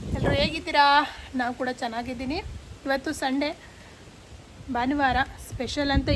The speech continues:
ಏನೂ ಇಲ್ಲ. ನೆನ್ನೆ ಮೊನ್ನೆನೇ ಸ್ಪೆಷಲ್ ಎಲ್ಲ ಮಾಡ್ಕೊಂಡು ತಿಂದ್ಬಿಟ್ಟಿದ್ದೀವಿ. ಆ, ಇವತ್ತು ಏನ್ ಮಾಡೋದು? ತುಂಬ ಕೆಲ್ಸ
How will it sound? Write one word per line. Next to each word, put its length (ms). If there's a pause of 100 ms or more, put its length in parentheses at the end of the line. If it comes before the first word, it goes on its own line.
(120)
ಏನೂ 240
ಇಲ್ಲ. 100 (120)
ನೆನ್ನೆ 280
ಮೊನ್ನೆನೇ 340 (120)
ಸ್ಪೆಷಲ್ 380
ಎಲ್ಲ 120 (100)
ಮಾಡ್ಕೊಂಡು 400
ತಿಂದ್ಬಿಟ್ಟಿದ್ದೀವಿ. 680 (760)
ಆ, 20 (960)
ಇವತ್ತು 360 (1000)
ಏನ್ 140
ಮಾಡೋದು? 340 (380)
ತುಂಬ 120 (120)
ಕೆಲ್ಸ 220